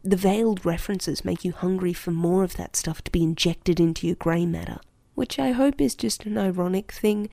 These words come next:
given the contents of Kid Lobotomy. My main draw to this story, though, was Tess Fowler. I loved her work in Rat Queens, and she draws noses well.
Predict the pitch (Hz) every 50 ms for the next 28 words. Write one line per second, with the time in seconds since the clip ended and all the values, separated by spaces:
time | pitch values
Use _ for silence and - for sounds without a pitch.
0 | _ - - 185 175 180 175 175 170 - - - 170 170 170 - - 185 175 180
1 | - - - - - - 180 180 - 175 175 - - 175 175 175 180 185 180 185
2 | - _ _ _ _ - - 214 208 214 214 214 233 233 226 208 202 185 180 175
3 | - 185 170 160 156 - - 165 160 160 160 160 165 160 160 156 151 - - -
4 | - _ _ - - 180 175 147 - - 180 175 - - - - - - - 170
5 | - _ _ _ _ _ _ - - - - 180 175 175 165 151 160 - - -
6 | 175 170 175 170 165 165 - - 170 170 165 160 151 - - - - - - -
7 | - - - - - - - - 269 - - 277 262 - - 302 302 277 - -
8 | 254 262 254 254 - 208 185 - - - - - 175